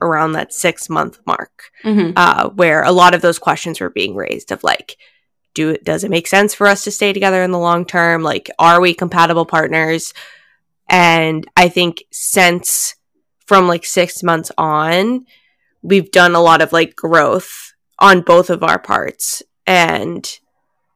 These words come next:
Speaker 1: that's been really cool to see. We actually, we went on a hike on Monday of Memorial Day weekend, and we were just, like, talking about, like, where our relationship stands now compared to, like, two months ago.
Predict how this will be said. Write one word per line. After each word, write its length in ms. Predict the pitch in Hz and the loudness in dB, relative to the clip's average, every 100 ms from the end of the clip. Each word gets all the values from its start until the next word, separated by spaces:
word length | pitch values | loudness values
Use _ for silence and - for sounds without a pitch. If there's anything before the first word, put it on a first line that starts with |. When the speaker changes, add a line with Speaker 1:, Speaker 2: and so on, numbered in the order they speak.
| _ - | _ 2
Speaker 1:
that's 360 | 190 180 - | 4 2 -2
been 380 | - 190 175 175 | 0 2 2 0
really 280 | 175 170 170 | 0 2 0
cool 200 | - 180 | -2 -6
to 80 | 165 | -4
see. 200 | - 165 | -2 0
We 80 | 165 | 2
actually, 300 | 160 190 185 | 0 0 2
we 80 | |
went 160 | 175 170 | 2 0
on 120 | 170 | -2
a 40 | 170 | -4
hike 520 | 160 165 - - - _ _ _ _ - | -2 -2 -4 -14 -20 _ _ _ _ -2
on 500 | 170 - - - - _ _ _ | -2 -2 -6 -8 -12 _ _ _
Monday 600 | - 170 151 151 87 - | -8 -4 -4 -2 0 0
of 180 | 185 170 | -2 -4
Memorial 480 | 185 175 165 170 - | -4 -4 -4 -4 -6
Day 160 | - - | -6 -8
weekend, 380 | 104 208 - | -8 -8 -8
and 100 | 104 | -6
we 100 | 104 104 | -6 -6
were 100 | 208 | -8
just, 180 | 208 | -8
like, 160 | - 104 | -8 -8
talking 400 | - 185 - 101 | -8 -8 -8 -12
about, 360 | - - 147 - - | -4 -2 -2 -6 -4
like, 160 | 202 - | -4 -2
where 160 | 180 | -2
our 120 | 175 175 | -2 -2
relationship 640 | 180 185 180 160 - - | -4 -6 -10 -14 -12 -12
stands 520 | - 180 - - - 196 | -10 -8 -8 -10 -10 -4
now 440 | 175 87 80 - _ _ _ | 0 2 0 -4 _ _ _
compared 420 | - 190 185 156 - | -8 -6 -4 -6 -6
to, 360 | 180 - - _ _ _ _ _ - | -6 -6 -8 _ _ _ _ _ -6
like, 180 | 180 - | -6 -4
two 180 | - 175 | -4 -4
months 260 | - - | -4 -12
ago. 340 | - - 50 | -10 -8 -10